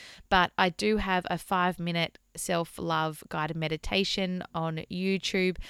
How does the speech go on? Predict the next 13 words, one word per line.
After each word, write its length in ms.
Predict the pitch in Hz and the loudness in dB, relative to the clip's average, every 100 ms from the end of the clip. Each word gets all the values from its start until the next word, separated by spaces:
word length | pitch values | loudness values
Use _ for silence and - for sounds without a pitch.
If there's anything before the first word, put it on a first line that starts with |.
| - | -16
So 140 | - 196 | -2 -2
check 300 | - 220 214 | 2 2 2
it 40 | |
out. 280 | 190 180 175 - | 2 2 2 0
I'll 80 | 170 | 0
put 180 | 202 | 0
it 80 | 196 | 0
in 220 | - 175 | -2 -6
the 100 | 170 | -4
show 300 | 170 - 165 | -4 0 -2
notes 360 | 165 165 - - - | 0 -4 -6 -10 -12
for 300 | - 180 175 | -4 0 2
you. 240 | 180 294 | 4 2